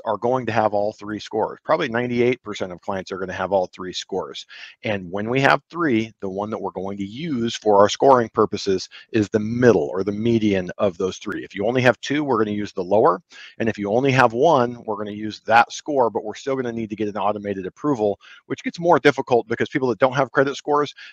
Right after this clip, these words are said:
generally don't have them because they don't have much credit history. Um, I had a lady here recently, retiree, doesn't use credit. Uh, her husband had three scores, she had one, and we couldn't get an automated approval.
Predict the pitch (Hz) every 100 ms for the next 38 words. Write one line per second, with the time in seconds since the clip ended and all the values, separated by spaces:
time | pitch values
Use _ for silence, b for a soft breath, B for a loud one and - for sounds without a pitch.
0 | - 135 139 127 117 117 113 113 107 107
1 | 107 98 107 104 98 98 98 - - 98
2 | 90 - - - 127 - 87 80 - B
3 | B 95 90 98 107 110 101 107 110 104
4 | 113 98 117 - 120 117 117 - b b
5 | 101 - 113 110 117 123 107 104 104 113
6 | 113 - 120 120 113 - 90 - 101 110
7 | 110 110 113 - 107 113 - 113 113 -
8 | - 107 101 101 120 101 85 87 - -
9 | 107 107 101 101 98 101 87 92 - 120
10 | 92